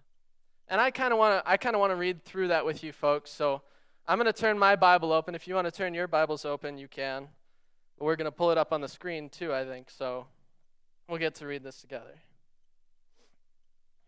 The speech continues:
All right, so First Kings nineteen-ish.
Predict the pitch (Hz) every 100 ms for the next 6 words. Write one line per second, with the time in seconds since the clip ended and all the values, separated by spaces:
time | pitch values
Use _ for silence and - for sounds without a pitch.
0 | _ _ _ _ _ _ _ _ _ _
1 | _ _ _ _ _ _ _ _ _ -
2 | 117 120 - - - 170 139 104 - -
3 | - _ - 175 - - 160 160 165 -
4 | _ _ _ _ _ _ _ _ 123 135
5 | 147 156 151 - _ 143 143 165 - _